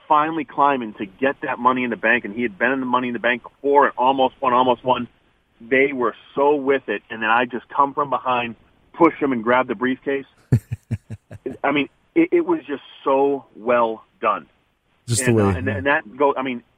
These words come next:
Speaker 1: everybody involved in that match had a part in it. And, um, to me, whether I've been on the losing end or winning end, which is really insignificant because, okay, how do we want the people to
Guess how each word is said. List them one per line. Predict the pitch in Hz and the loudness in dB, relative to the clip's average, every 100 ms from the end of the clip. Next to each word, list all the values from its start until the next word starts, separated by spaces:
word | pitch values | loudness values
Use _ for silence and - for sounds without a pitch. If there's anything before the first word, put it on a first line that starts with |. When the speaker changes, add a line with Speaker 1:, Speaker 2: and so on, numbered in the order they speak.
| - | -6
Speaker 1:
everybody | 156 208 165 160 147 147 143 131 | -2 -2 -4 -4 0 0 -2 -12
involved | 113 123 131 120 | -6 2 2 2
in | 110 | -6
that | 104 101 | -8 -8
match | 104 95 92 - _ _ _ | -8 -8 -10 -16 _ _ _
had | 120 113 | -4 -4
a | |
part | - 113 113 | -2 0 0
in | 131 | -2
it. | 127 - _ _ _ _ _ - | -6 -8 _ _ _ _ _ -8
And, | 117 110 | -6 -4
um, | 107 101 101 95 _ _ _ - | -2 -2 -4 -12 _ _ _ -6
to | 135 | -4
me, | 156 147 | -2 -4
whether | 120 120 139 151 | -6 -4 0 0
I've | 147 131 | 0 -2
been | 139 | -6
on | 131 | -6
the | 113 | -6
losing | 123 135 135 131 | -10 -10 -10 -8
end | 127 | -6
or | 107 | -6
winning | 127 127 104 | -6 -6 -8
end, | 107 | -6
which | 104 - | -8 -10
is | 110 104 | -18 -4
really | 143 170 151 | 0 0 -2
insignificant | 139 117 113 123 131 131 120 | -8 -8 -6 -6 -6 -8 -8
because, | - 110 104 _ _ _ _ _ _ - | -4 -4 -4 _ _ _ _ _ _ -2
okay, | 135 151 | -2 -2
how | 107 127 | -4 -2
do | 135 | -2
we | 143 | -2
want | 139 135 | 0 -2
the | - | -2
people | - 135 127 | -6 -6 -6
to | - | -10